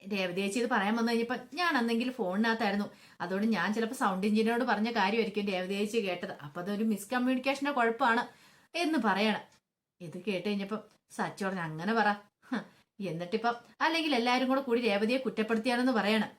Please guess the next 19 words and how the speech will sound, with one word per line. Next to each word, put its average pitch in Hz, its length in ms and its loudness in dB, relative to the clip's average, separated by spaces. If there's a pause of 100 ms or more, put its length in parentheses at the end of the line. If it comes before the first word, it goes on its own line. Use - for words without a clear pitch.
(200)
ഈ 165 100 -12
സമയം 190 300 -6
രേവതി 180 360 -2
പറഞ്ഞു, 196 240 -2 (220)
"ഉം, 196 180 -6 (360)
സാരമില്ല, 196 640 0 (640)
ഞാനാകെപ്പാടെ 196 800 0
പേടിച്ചു 202 400 -2
പോയെന്ന്" 226 220 2
പറയണം. 208 360 0
ഇത് 330 120 -4
കേട്ടപ്പോ 240 340 0
രേവതിയോട് 214 560 2
സച്ചി 220 300 -2
പറഞ്ഞു, 214 180 2 (360)
"നീ 196 180 0
എന്തിനാ 269 220 4
പേടിക്കണേ?" 240 460 0 (240)
"അല്ല, 196 420 -2